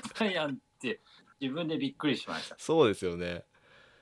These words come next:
Speaker 2: へー。
Speaker 1: あ、なんか、そういえば服がブカブカだな、
Speaker 2: はいはいはい。
Speaker 1: みたいな。
Speaker 2: そうですよね。そうなると、ほんとサイズ変わってきますよね。<laughs>
Speaker 1: はい。
Speaker 2: へ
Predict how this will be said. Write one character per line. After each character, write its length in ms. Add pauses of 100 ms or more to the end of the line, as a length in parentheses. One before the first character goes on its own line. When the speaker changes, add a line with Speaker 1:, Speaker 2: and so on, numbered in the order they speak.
(400)
Speaker 2:
へ 20
ー。 360
Speaker 1:
あ、 100
な 60
ん 120
か、 260
そ 420
う 20
い 80
え 80
ば 140
服 260
が 100
ブ 160
カ 120
ブ 120
カ 120
だ 20
な、 60
Speaker 2:
は 60
い 60
は 60
い 200
は 80
い。 40
Speaker 1:
み 60
た 60
い 40
な。 60
Speaker 2:
そ 100
う 20
で 60
す 20
よ 60
ね。 40
そ 120
う 40
な 80
る 80
と、 220
ほ 60
ん 80
と 80
サ 160
イ 80
ズ 200
変 120
わ 80
っ 80
て 80
き 80
ま 80
す 160
よ 80
ね。 80 (580)
<laughs> 720
Speaker 1:
は 200
い。 20
Speaker 2:
へ 60